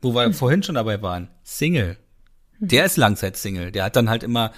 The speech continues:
Speaker 1: mal eine Beziehung, aber so richtig funktioniert's auch nicht. Also beziehungsun-, wirklich beziehungsunfähig.
Speaker 2: Mhm.
Speaker 1: Also auch durch die Mutter bin, äh, Beziehung. Aber so weit wollen wir jetzt mal nicht psychologisch
Speaker 2: Ja,
Speaker 1: reingehen.
Speaker 2: ein weiteres Beispiel?
Speaker 1: Fight
Speaker 2: Mhm.
Speaker 1: Club, Edward Norton, Single. James Bond.
Speaker 2: Mhm, mhm.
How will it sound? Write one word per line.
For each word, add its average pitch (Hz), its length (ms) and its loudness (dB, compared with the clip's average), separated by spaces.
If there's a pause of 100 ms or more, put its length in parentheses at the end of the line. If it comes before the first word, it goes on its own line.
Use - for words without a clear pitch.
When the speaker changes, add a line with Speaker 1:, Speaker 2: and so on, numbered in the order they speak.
(160)
Speaker 1:
mal 110 100 0
eine 107 160 0
Beziehung, 135 400 -4
aber 117 140 -6
so 113 80 -6
richtig 117 220 -6
funktioniert's 113 380 -4
auch 92 160 -6
nicht. 135 160 -4
Also 104 160 -4
beziehungsun-, 113 500 -12
wirklich 120 280 -4
beziehungsunfähig. 104 640 -8 (440)
Speaker 2:
Mhm. 196 260 0 (200)
Speaker 1:
Also 104 180 -4
auch 95 60 -4
durch - 120 -14
die 101 100 -6
Mutter 107 280 -4
bin, 117 300 -8
äh, 101 140 -12
Beziehung. 117 600 -10 (220)
Aber 98 280 6
so 107 180 -6
weit 104 180 -2
wollen 101 120 -6
wir - 40 -4
jetzt 95 120 -10
mal 101 100 -6
nicht 95 140 -10
psychologisch 101 440 -10
Speaker 2:
Ja, 101 60 -8
Speaker 1:
reingehen. 208 240 4
Speaker 2:
ein 208 60 -2
weiteres 214 380 -2
Beispiel? 262 400 -4 (300)
Speaker 1:
Fight 185 200 8
Speaker 2:
Mhm. 233 40 4
Speaker 1:
Club, 139 280 0
Edward 110 260 -6
Norton, 123 480 0 (320)
Single. 90 540 -8 (420)
James 113 280 4
Bond. 151 440 -2 (400)
Speaker 2:
Mhm, 190 280 2 (160)
mhm. 175 280 -4